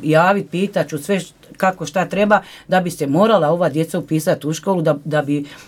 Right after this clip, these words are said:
da ne bi ova djeca bila diskriminisana i njihov doplatak." Jer oni dobijaju svoj doplatak da bi imali svoja prava u školu, a najkasnije to nam puno treba nama Romima. Jer mi smo stvarno, dosta nas ima nepismeni, i onda kad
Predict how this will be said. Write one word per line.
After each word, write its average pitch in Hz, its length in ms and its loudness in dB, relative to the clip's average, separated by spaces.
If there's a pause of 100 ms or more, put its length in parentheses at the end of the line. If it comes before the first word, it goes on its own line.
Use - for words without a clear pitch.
(140)
da 170 400 0
ne 208 160 2
bi 190 120 0
ova 185 140 2
djeca 170 280 -2
bila 165 260 0
diskriminisana 170 840 0
i 170 80 0
njihov 143 320 0
doplatak." 131 540 -6
Jer 165 140 2
oni 214 180 2
dobijaju 175 540 4
svoj 190 200 -4
doplatak 175 460 2
da 170 120 0
bi 160 120 -2
imali 180 340 0 (560)
svoja 190 380 2
prava 170 400 2 (300)
u 160 60 -2
školu, 196 500 0 (220)
a 170 120 4
najkasnije 240 640 0
to 214 120 0
nam 202 260 4
puno 277 340 4
treba 196 320 2
nama 165 240 2
Romima. 127 440 -4 (380)
Jer 180 160 4
mi 254 140 2
smo 208 160 0
stvarno, 190 480 2
dosta 208 340 0
nas 190 260 -2
ima 185 180 0
nepismeni, 208 720 0 (360)
i 180 120 2
onda 202 260 4
kad 175 300 0